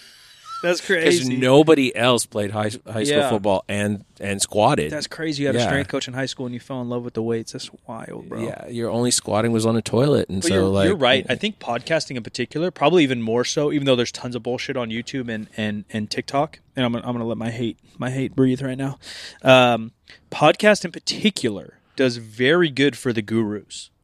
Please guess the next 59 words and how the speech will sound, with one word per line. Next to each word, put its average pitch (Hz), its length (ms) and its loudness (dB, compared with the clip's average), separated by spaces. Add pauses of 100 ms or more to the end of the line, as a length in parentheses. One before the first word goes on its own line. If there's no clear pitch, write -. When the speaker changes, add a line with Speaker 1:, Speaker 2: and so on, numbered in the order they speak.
(120)
Speaker 2:
Oh, 104 200 0
yeah, 85 340 -8
for - 160 -6
sure. 135 400 -8
Speaker 1:
Right? 127 320 0
Like, 151 160 4
YouTube 220 300 2
does 156 160 2
okay. 117 500 -4 (160)
Speaker 2:
Yeah. 104 300 -4 (120)
Speaker 1:
There's 131 140 2
definitely 143 300 2
g-, 110 120 -18 (160)
gurus. 113 840 2 (460)
And 143 120 2
hopefully 156 260 6
you 123 100 2
guys 117 240 2
are, 110 220 -2 (500)
you 160 220 -6
guys 120 220 -4
know 117 180 -12
us. - 220 -10
Like, 127 140 -8
the 131 100 4
guru 135 400 8
I 123 100 4
speak 120 300 -4
about 110 360 -6
is 110 360 -8
the, 107 300 -10 (1080)
whether 147 360 8
it 131 60 4
be 127 100 4
bro 131 320 6
science 123 500 -2
or, 113 220 -4 (200)
bro 190 220 8
science, 202 320 -2
we 151 100 -4
need 220 160 0
a 233 60 2
new 143 260 2
term, 131 520 -4
and 147 120 -6
guru 156 220 8
is 160 100 4
probably 139 200 2
as 127 100 -2
close - 220 -4
as 123 100 -10
we 117 80 -4
get, 120 260 -2
'cause 160 140 0
the 170 60 8
bro 165 260 8
science 151 500 0
is 131 200 0
the 127 180 0